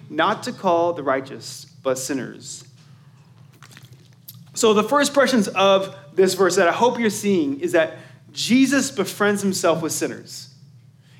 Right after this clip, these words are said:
This was not an uncommon thing for Jesus to do. And, and, and in these, uh, four verses, a few verses, we see two different scenes. We see two things going on, but that are interconnected, that show that Jesus is someone who actually befriends sinners. In the first scene,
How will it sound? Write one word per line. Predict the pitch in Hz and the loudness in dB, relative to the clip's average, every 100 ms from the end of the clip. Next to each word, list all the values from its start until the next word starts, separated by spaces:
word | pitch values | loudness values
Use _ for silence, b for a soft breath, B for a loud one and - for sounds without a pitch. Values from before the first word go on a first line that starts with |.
| b | b
This | 202 202 | 0 2
was | 233 202 | 2 2
not | 254 285 | 4 4
an | 240 | 2
uncommon | 202 214 214 202 | 0 0 0 0
thing | - 190 185 B B - | 2 2 2 B B -2
for | 180 | 0
Jesus | 170 185 180 180 | 2 2 0 0
to | 180 | 2
do. | 170 | 4
And, | 147 - | 4 0
and, | 196 202 | -2 0
and | 208 | -2
in | 233 277 | 2 4
these, | 294 277 196 | 4 4 2
uh, | 214 185 160 156 - - - | 4 4 4 2 -8 -20 0
four | 208 226 | 4 4
verses, | 202 214 208 160 | 4 2 2 0
a | 170 | -2
few | 214 | 0
verses, | 202 190 160 | 0 0 -2
we | 156 | -6
see | 202 220 | -6 -6
two | 202 269 277 | 0 2 2
different | 247 226 190 | -2 -6 -10
scenes. | - 151 110 107 - - b b - | -6 -4 -6 -12 -16 -20 b b -2
We | |
see | 180 202 | 0 0
two | - 269 | 4 4
things | 269 - 220 208 180 | 4 2 0 0 0
going | 190 190 185 | 2 4 4
on, | 170 | 2
but | 170 | 2
that | 165 | 2
are | 170 175 | 2 2
interconnected, | 214 233 214 202 180 160 | -2 -2 -2 0 -2 -2
that | 165 | -2
show | - - 233 214 - B - | -2 0 2 4 2 B -2
that | 170 175 | -2 0
Jesus | - 247 269 214 | 0 2 2 0
is | 214 | 0
someone | 233 226 | 0 4
who | 202 | 4
actually | 208 202 214 | 4 0 -2
befriends | 190 - 185 196 196 190 B B B | -4 -2 2 2 2 0 B B B
sinners. | - 220 175 113 - - - _ _ - - - 208 | 0 2 2 -2 -8 -16 -20 _ _ -20 -20 -8 0
In | 214 | 2
the | |
first | 208 254 277 254 | 4 2 2 2
scene, | 226 175 | 0 -2